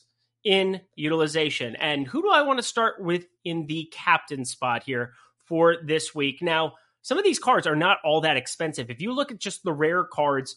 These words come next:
your most expensive guy, twenty-three dollars, Sung J M, and then Hideki is sitting right around, uh, where is he? Is he this far down the, the way?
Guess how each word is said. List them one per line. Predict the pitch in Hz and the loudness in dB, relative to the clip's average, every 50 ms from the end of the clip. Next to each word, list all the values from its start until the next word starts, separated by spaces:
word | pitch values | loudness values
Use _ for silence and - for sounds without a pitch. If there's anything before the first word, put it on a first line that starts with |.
| _ _ - | _ _ -4
your | 170 185 | -2 0
most | 214 254 277 277 - 254 | 2 2 2 2 0 -8
expensive | - - - 208 202 202 208 170 139 | -8 -4 -2 -2 -2 -2 -4 -6 0
guy, | - 151 151 156 170 208 226 - | 2 4 4 4 2 2 -2 -8
twenty-three | - - 233 254 294 285 285 240 254 254 240 | -6 -4 -2 -2 -2 -4 -6 -6 -6 -2 4
dollars, | 208 202 175 156 147 135 127 123 120 123 - _ _ _ _ _ _ _ - - | 6 6 6 6 4 2 0 -2 -4 -6 -10 _ _ _ _ _ _ _ -12 -4
Sung | - 214 208 208 202 | -2 0 0 0 0
J | 208 214 220 202 185 | 0 0 2 2 2
M, | 175 185 202 214 | 0 0 0 0
and | 208 196 | 0 -2
then | 196 185 175 | -2 -2 -2
Hideki | 165 180 185 170 208 226 208 - - 202 190 180 175 | -4 -4 -4 0 0 0 0 -2 -6 -8 -8 -6 -6
is | 156 - - | -6 -8 -6
sitting | - 180 165 160 147 | -6 -6 -4 -4 -4
right | 131 143 151 160 156 - | -4 -2 -4 -4 -4 -6
around, | 151 143 131 127 127 131 127 131 131 131 127 123 123 123 123 120 120 | -8 -6 -6 -4 -4 -4 -4 -4 -4 -4 -6 -6 -6 -6 -6 -6 -8
uh, | 123 117 120 | -10 -12 -12
where | 123 120 110 117 113 104 | -14 -16 -14 -14 -14 -14
is | - - - - | -16 -18 -18 -18
he? | - - - - _ _ _ _ _ _ _ _ _ _ _ _ _ _ _ _ _ _ | -18 -20 -20 -20 _ _ _ _ _ _ _ _ _ _ _ _ _ _ _ _ _ _
Is | - - | -14 -8
he | - - 285 | -4 -4 -4
this | 285 147 151 175 - | -2 -2 -2 -2 -4
far | - - 196 196 170 | -8 -6 -6 -6 -4
down | 131 127 113 123 165 185 | -4 -4 -6 -6 -6 -8
the, | 156 104 - _ _ _ _ _ _ _ _ _ _ _ _ _ _ _ - | -10 -12 -14 _ _ _ _ _ _ _ _ _ _ _ _ _ _ _ -16
the | 117 110 | -14 -12
way? | - 113 110 120 156 220 320 339 | -8 -4 0 0 0 0 0 -6